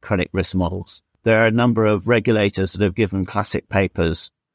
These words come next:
where they were basically talking to the industry. They were using it as a forum to say, "Look, guys, this is what you need to do. This is a really important problem." And that spawned a huge range of other pieces of work on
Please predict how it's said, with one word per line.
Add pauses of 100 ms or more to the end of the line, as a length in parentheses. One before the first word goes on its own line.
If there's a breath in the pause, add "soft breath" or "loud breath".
where
they
were
basically
talking
to
the
industry.
They
were
using
it
as
a
forum
to
say,
"Look,
guys, (300)
this
is
what
you
need
to
do. (400)
This
is
a
really
important
problem."
And
that
spawned
a
huge (320)
range
of
other
pieces
of
work
on